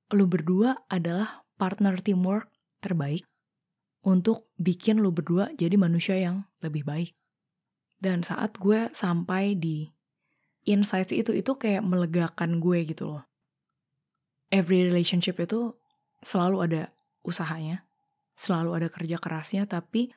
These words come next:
sesuatu yang bikin itu meaningful adalah kenapa kita mau berjuang sama hal itu. Kalau kita cuma berjuang hanya karena agama yang suruh,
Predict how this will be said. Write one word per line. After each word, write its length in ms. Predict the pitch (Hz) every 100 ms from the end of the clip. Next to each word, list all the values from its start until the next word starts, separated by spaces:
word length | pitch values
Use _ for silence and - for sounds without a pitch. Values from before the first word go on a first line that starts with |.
| _ -
sesuatu 560 | 190 - 175 175 233
yang 400 | 226 180 165 214 - 175
bikin 320 | 175 180 180
itu 160 | 175 175
meaningful 480 | 170 165 165 220
adalah 560 | 220 165 160 202 - - _ _ -
kenapa 400 | 185 175 175 226
kita 240 | 196 220 214
mau 400 | 170 196 233 -
berjuang 480 | 180 165 165 175 202
sama 320 | 202 165 160
hal 240 | 160 160 160
itu. 160 | - 143 _ _ _ _ _ _ -
Kalau 160 | 190
kita 240 | 196 226 233
cuma 160 | 220
berjuang 640 | 170 170 170 165 165 185 202 _ _ _ _ - -
hanya 240 | 180 165
karena 560 | - 165 160 160 156 - _ _ _ _ -
agama 320 | 170 165 180
yang 160 | 170 165
suruh, 400 | 156 156 160